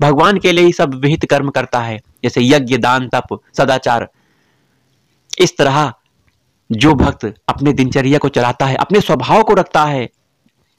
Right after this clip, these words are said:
वो भगवान को बहुत प्रिय है। तो जो व्यक्ति अपने मन और इंद्रियों को वश में रखता है वह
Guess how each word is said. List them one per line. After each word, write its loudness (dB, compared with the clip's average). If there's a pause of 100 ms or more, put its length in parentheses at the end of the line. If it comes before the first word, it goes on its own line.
(240)
वो 4
भगवान -2
को -4
बहुत -4
प्रिय -4
है। -14 (1500)
तो 2 (220)
जो 4
व्यक्ति 2
अपने -2
मन 2
और 0
इंद्रियों 0
को 0
वश -2
में -2
रखता -4
है 0 (340)
वह 2